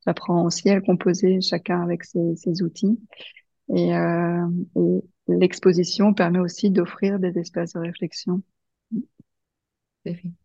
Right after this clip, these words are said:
Speaker 2: C'est vrai que je fais pas de distinction parce que, en fait, les études d'architecture mènent à bien des façons d'e-, d'exercer.
Speaker 1: Mhm.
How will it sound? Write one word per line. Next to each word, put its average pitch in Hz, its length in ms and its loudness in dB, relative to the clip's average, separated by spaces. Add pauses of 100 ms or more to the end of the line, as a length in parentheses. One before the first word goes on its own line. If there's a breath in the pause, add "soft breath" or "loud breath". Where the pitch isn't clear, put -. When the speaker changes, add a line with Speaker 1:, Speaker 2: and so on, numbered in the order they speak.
(200)
Speaker 2:
C'est - 120 -8
vrai 180 100 -2
que 175 60 -8
je - 60 -8
fais 175 100 0
pas 175 120 -4
de 160 80 -6
distinction 170 640 -2
parce 165 220 -8
que, 156 400 -4
en 151 80 -10
fait, 170 240 -8
les 160 260 -8
études 165 260 -6
d'architecture 156 600 -6
mènent 151 200 -4
à 143 80 -10
bien 170 500 0
des 165 100 -2
façons 165 360 -8
d'e-, 156 300 -6
d'exercer. 180 440 6
Speaker 1:
Mhm. 190 220 6